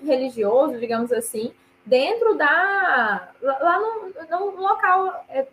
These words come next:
onde as famílias ficam, né? Um local todo de terra ali, um, um, as famílias são muito carentes, é, e eles montaram esse espaço onde, é, a gente tava iniciando esse trabalho no início da pandemia, a gente chegou a ter um dia que a gente foi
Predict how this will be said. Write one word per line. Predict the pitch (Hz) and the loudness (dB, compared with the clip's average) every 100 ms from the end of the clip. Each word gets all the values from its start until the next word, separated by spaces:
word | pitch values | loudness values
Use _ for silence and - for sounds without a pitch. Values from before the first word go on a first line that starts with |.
| _ _ _ _ | _ _ _ _
onde | 311 349 | -2 0
as | 415 | 0
famílias | 440 392 339 403 466 - | 0 -2 0 0 0 0
ficam, | 320 320 - 262 | -4 -2 -4 -6
né? | 254 262 | -4 -4
Um | 285 | -2
local | 302 - 320 285 | 0 0 0 -2
todo | 330 403 | -2 -2
de | 403 | -2
terra | - 269 247 285 294 277 | -2 2 2 2 0 2
ali, | 247 240 262 269 | 2 0 -4 -4
um, | 262 247 | -4 -8
um, | 247 240 | -8 -8
as | 269 320 277 | -8 -12 -8
famílias | 294 269 294 | -6 -6 -6
são | 311 285 | -8 -8
muito | 269 320 466 | -8 -4 -4
carentes, | - 370 254 220 226 294 302 277 - _ _ _ _ | -2 0 0 -2 -6 -8 -12 -18 -20 _ _ _ _
é, | 226 233 | 0 4
e | 247 | 6
eles | 254 285 | 4 2
montaram | 311 339 311 277 | -6 -2 0 0
esse | 311 339 | -2 -8
espaço | - - 254 269 330 - | -6 0 0 0 -2 -2
onde, | 370 330 349 339 359 359 330 254 - _ _ | -2 -2 -4 -8 -8 -8 -4 -6 -6 _ _
é, | 247 240 | 0 2
a | |
gente | 370 392 | 2 2
tava | 381 359 381 | 2 4 4
iniciando | 403 403 381 381 554 | 2 2 2 4 4
esse | 480 | 4
trabalho | - 359 277 269 339 330 | 2 0 4 4 2 -2
no | |
início | 330 330 330 | -10 -6 -2
da | 320 | -2
pandemia, | 311 311 330 277 254 247 | -2 -4 -4 -4 0 0
a | |
gente | 269 262 | 0 -2
chegou | 330 - 320 | -2 2 2
a | |
ter | 330 - 320 | 0 -2 -2
um | 330 453 539 | -2 -2 -4
dia | - 302 330 370 | -2 -2 -2 -4
que | |
a | 330 | -8
gente | 339 349 | -12 -16
foi | - 269 254 277 330 | -4 2 4 4 0